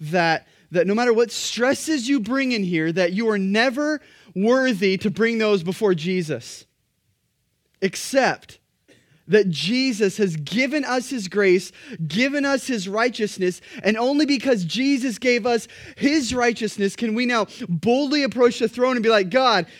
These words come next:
here I am, all my sin, all my shame, all my mistakes, all my stress." And you know what Jesus does? Gladly welcomes us in. And so, um, we're, we're glad to have you here. We are just a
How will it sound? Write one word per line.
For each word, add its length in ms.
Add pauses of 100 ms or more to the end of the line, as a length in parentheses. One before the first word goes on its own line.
(120)
here 300
I 100
am, 480 (300)
all 160
my 180
sin, 640 (220)
all 180
my 160
shame, 640 (160)
all 200
my 100
mistakes, 760 (220)
all 160
my 180
stress." 540
And 100
you 80
know 80
what 100
Jesus 380
does? 400 (340)
Gladly 920 (560)
welcomes 480
us 180
in. 240 (560)
And 160
so, 380 (320)
um, 240
we're, 140
we're 180
glad 420
to 60
have 260
you 140
here. 400 (220)
We 180
are 200
just 280
a 140